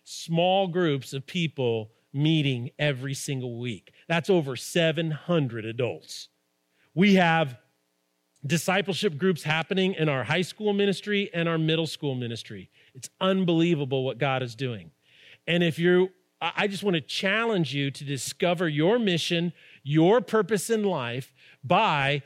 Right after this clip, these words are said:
listening to the Salty Pastor and finding five people that you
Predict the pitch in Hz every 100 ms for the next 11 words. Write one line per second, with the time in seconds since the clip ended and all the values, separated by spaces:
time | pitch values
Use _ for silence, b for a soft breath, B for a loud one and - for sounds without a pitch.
0 | b 131 151 175 214 240 226 180 214 202
1 | 202 170 170 151 - 160 156 B B _
2 | 175 180 185 185 180 b b b _ -
3 | 202 214 202 175 156 - 175 185 214 240
4 | - 240 226 165 156 120 117 117 _ _
5 | 135 165 151 127 147 202 220 175 139 123
6 | 120 135